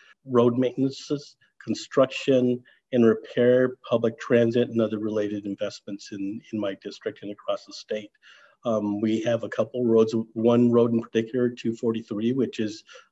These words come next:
a road that's used by, by many in the area, which is the Vantage Bridge, which is right off I ninety. And you go all the way down to, if you wanna go to the Tri-Cities, you have to go to the Vernita Bridge. And so you go from Vantage to Vernita, and that road needs, uh,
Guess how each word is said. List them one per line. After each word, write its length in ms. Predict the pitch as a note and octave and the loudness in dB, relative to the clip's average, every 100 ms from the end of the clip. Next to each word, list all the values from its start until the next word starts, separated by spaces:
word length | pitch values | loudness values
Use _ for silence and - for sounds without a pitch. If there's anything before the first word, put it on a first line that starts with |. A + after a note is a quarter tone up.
| A#2 | 2
a 40 | |
road 280 | A2+ A#2+ A#2 | 6 6 4
that's 220 | A2+ - | -2 0
used 260 | A2+ A2+ A#2 | 2 2 2
by, 160 | G#2+ G2+ A2 - _ _ | 0 2 -4 -6 _ _
by 120 | A#2+ | 0
many 300 | A2 A2+ B2+ | 4 4 4
in 80 | C3 | 4
the 120 | C3 | 4
area, 420 | C3 A#2 A2+ B2 D3 - _ | 2 2 2 2 -2 -6 _
which 260 | B2+ B2 | -12 -8
is 140 | B2+ A2+ | -6 -4
the 60 | |
Vantage 340 | A2+ A2+ C3 B2+ | 0 2 2 0
Bridge, 160 | A#2+ A#2 | 0 0
which 180 | A#2+ A2+ | 0 -4
is 80 | A2+ | 0
right 160 | G#2+ | 2
off 120 | G#2+ - | 2 2
I 80 | A2+ | 0
ninety. 480 | A2 A2 G2+ G2+ A#2 - - - - | 0 -2 -4 -8 -10 -14 -20 -16 -2
And 120 | A2+ | 0
you 100 | G#2+ | 2
go 160 | A2 G#2+ | 2 2
all 300 | A2+ A2+ A#2 | 2 4 4
the 60 | B2 | 4
way 160 | A#2+ | 2
down 420 | A#2 A2+ A2+ A2+ - | 4 6 6 4 2
to, 260 | A#2 A2 A2 | 0 0 -2
if 100 | - | 0
you 100 | A2+ | 0
wanna 140 | A2 | 2
go 100 | A2 | 2
to 40 | G#2+ | 0
the 80 | |
Tri-Cities, 720 | A2+ - A2+ A2 A#2+ C3 D3+ - - _ - | 0 2 2 2 -2 -2 -6 -10 -20 _ -6
you 100 | A2+ | -4
have 120 | G#2 | -4
to 60 | - | 0
go 100 | A2+ | 0
to 80 | G#2+ | 0
the 80 | A2 | 0
Vernita 400 | G#2 G#2 G#2+ G#2 | -2 -2 -4 -4
Bridge. 460 | F#2 - - - _ _ _ _ | -4 -4 -12 -20 _ _ _ _
And 220 | A#2+ A2 G2+ | -2 -2 -2
so 280 | - A2 | 2 4
you 260 | G#2 G#2+ G#2 | 4 -2 -6
go 140 | - G#2 | -4 -4
from 240 | - G2+ | -4 -2
Vantage 400 | G#2 G#2 - G2+ | 0 0 -6 -16
to 60 | G#2 | -12
Vernita, 480 | G#2 G2+ G#2+ A#2+ C#3+ - _ _ _ - | -8 -6 0 0 0 -6 _ _ _ -6
and 220 | G#2+ G2 | -2 0
that 220 | A2 A2+ - | 0 0 0
road 180 | A2+ A2 | 0 2
needs, 320 | A2 G#2 - | -4 -6 -8
uh, 300 | G2+ G2 F#2+ | -6 -6 -12